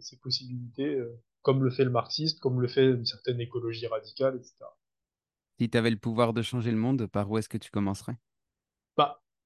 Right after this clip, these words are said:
Speaker 1: je pensais pas du tout de faire cette réponse, parce qu'en fait, euh, c'est, comme je l'ai dit, c'est pas du tout un, un domaine que je maîtrise bien, mais en fait, je pense que, euh, remettre la monnaie à sa place, c'est-à-dire, en fait, interdire toute spéculation,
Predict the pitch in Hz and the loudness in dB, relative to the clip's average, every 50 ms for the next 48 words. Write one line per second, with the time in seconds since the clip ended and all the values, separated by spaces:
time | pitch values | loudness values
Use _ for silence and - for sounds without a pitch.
0 | _ _ - - - - 135 - 151 135 147 220 208 180 185 - 220 180 - - | _ _ -20 -8 -2 0 0 0 2 4 6 6 6 6 2 -2 -2 -2 0 0
1 | 143 - - 151 139 - - 147 139 143 - 156 180 - - - 135 127 127 - | 0 2 4 2 2 4 2 2 2 2 0 -2 -2 -2 -6 -4 -4 -4 -4 -4
2 | 127 123 - 143 139 - 131 123 120 - - - 135 131 123 123 135 131 160 175 | -4 0 0 0 0 2 0 0 0 -2 -4 -2 0 0 0 0 0 0 0 0
3 | - - 131 - 135 131 127 127 160 170 - 190 190 175 160 151 143 135 147 143 | 0 0 0 2 2 2 2 2 -2 -4 0 2 4 4 6 6 4 2 2 2
4 | 131 127 135 139 147 156 160 151 - 147 131 123 123 131 127 123 - 135 127 120 | 0 2 2 4 4 4 4 2 0 -4 -6 -6 -6 -8 -10 -10 -12 -16 -16 -12
5 | 127 139 147 175 185 - 165 131 123 120 - 185 185 - - - 175 175 180 - | -6 -2 -2 -2 -2 -2 0 0 0 2 4 2 2 2 0 0 0 0 0 0
6 | - 147 156 175 185 - _ _ _ _ _ _ _ _ - - 131 120 120 117 | 0 0 2 0 0 -4 _ _ _ _ _ _ _ _ 0 4 4 6 6 6
7 | 117 117 117 113 117 113 113 120 123 - _ _ _ _ _ _ _ _ _ - | 6 6 4 4 4 2 2 0 -2 -4 _ _ _ _ _ _ _ _ _ -8
8 | - 123 113 139 175 190 208 202 202 - 170 156 156 156 160 160 170 170 156 139 | -4 0 4 6 6 6 6 4 4 4 4 4 4 4 4 4 4 4 4 4
9 | - - 139 135 - 139 147 156 - - - _ - - - 127 123 123 123 120 | 2 2 0 0 0 -2 -2 -2 -4 -8 -12 _ -14 -14 -10 -6 -4 -2 0 2
10 | 160 156 156 - - 190 190 190 185 175 170 165 160 180 175 - - 214 190 - | 2 2 2 4 4 4 6 8 8 6 6 6 6 4 2 2 0 -6 -4 -4
11 | - - 180 - - 175 156 156 147 147 - 156 160 170 180 180 160 | -2 -4 -4 -2 0 4 6 6 4 4 2 0 0 0 0 -2 -4